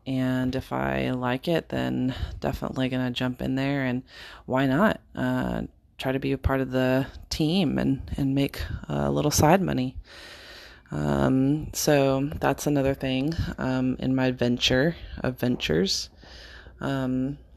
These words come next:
but literally, I, I think this is gonna be the shortest podcast because I'm literally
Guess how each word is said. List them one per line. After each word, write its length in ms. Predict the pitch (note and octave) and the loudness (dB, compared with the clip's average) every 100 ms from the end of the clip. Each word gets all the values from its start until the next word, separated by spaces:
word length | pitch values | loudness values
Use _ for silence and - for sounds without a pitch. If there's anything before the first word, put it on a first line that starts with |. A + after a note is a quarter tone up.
| - - - - - - | -20 -20 -20 -18 -14 -4
but 160 | E3 - | 2 6
literally, 480 | D#3+ F3+ G3+ F3 C#3+ | 8 8 8 8 6
I, 180 | C3 - | 2 -2
I 80 | C#3+ | -2
think 240 | D#3+ F#3 | -2 -2
this 140 | D#3 - | 2 2
is 100 | - | 4
gonna 160 | B2+ | 0
be 100 | B2 | 0
the 120 | A#2+ A#2+ | 0 0
shortest 360 | B2+ B2 A#2+ | 0 0 6
podcast 640 | - A#2+ A#2+ - A2 A#2+ - | 6 6 -4 -8 -8 -8 -8
because 260 | C3+ C#3 C3 | -6 -4 -4
I'm 220 | B2+ B2+ | -4 -2
literally 760 | C3+ C3+ C3 B2+ B2 B2 A#2+ | -2 0 0 2 2 0 -2